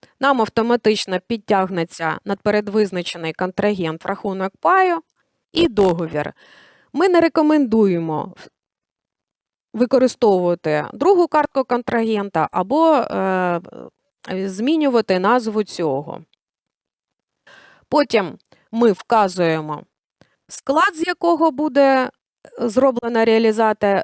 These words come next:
реалізація Т М С, сам вид Т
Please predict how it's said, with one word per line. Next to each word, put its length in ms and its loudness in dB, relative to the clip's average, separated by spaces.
реалізація 880 2
Т 120 -4
М 180 -4
С, 320 -6
сам 440 0
вид 280 4
Т 100 0